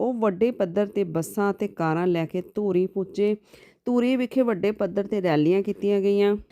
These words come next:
ਰੈਲੀਆਂ ਤੋਂ ਬਾਅਦ ਮੁਲਾਜ਼ਮਾਂ ਨੇ ਕੂਚ ਕੀਤਾ। ਮੁੱਖ ਮੰਤਰੀ ਭਗਵੰਤ ਸਿੰਘ ਮਾਨ ਦੇ ਦਫ਼ਤਰ ਦੇ ਵੱਲ ਜਿਹੜਾ ਹੈ ਉਹਨਾਂ ਦੇ ਵਿਧਾਨ ਸਭਾ ਹਲਕਾ ਧੂਰੀ ਦੇ ਵਿੱਚ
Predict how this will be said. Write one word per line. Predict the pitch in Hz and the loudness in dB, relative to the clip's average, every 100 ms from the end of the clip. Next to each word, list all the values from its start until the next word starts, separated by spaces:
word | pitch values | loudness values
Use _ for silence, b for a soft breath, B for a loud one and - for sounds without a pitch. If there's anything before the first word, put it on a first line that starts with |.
| B B B | B B B
ਰੈਲੀਆਂ | 190 208 208 220 262 | 4 6 6 4 2
ਤੋਂ | 262 262 | 2 2
ਬਾਅਦ | 220 202 214 226 | 4 4 4 2
ਮੁਲਾਜ਼ਮਾਂ | 220 202 165 165 185 208 | 2 4 4 2 2 2
ਨੇ | 214 | 2
ਕੂਚ | 208 - 180 190 | 0 -2 -2 -2
ਕੀਤਾ। | - 208 - 196 196 202 202 | -4 -4 0 0 0 -6 -6
ਮੁੱਖ | 208 - | -6 0
ਮੰਤਰੀ | 233 220 240 | 0 0 -2
ਭਗਵੰਤ | 233 233 202 202 170 | -4 -4 0 2 2
ਸਿੰਘ | 180 196 180 165 | 2 0 2 0
ਮਾਨ | 170 185 208 | 2 2 2
ਦੇ | 208 202 | 2 0
ਦਫ਼ਤਰ | 175 165 196 | -2 -2 -4
ਦੇ | 185 | 0
ਵੱਲ | 196 180 175 | 0 0 -2
ਜਿਹੜਾ | 175 180 | -2 -2
ਹੈ | 175 180 | -2 -2
ਉਹਨਾਂ | 180 175 180 | -2 0 0
ਦੇ | 170 170 165 | 0 0 0
ਵਿਧਾਨ | 170 185 202 | 0 0 -2
ਸਭਾ | 175 - 180 180 | -2 -4 -4 -4
ਹਲਕਾ | 175 190 190 208 | 0 0 0 -4
ਧੂਰੀ | 202 226 196 180 | -4 -4 -2 0
ਦੇ | 202 | 0
ਵਿੱਚ | 190 - 190 | -2 -2 -4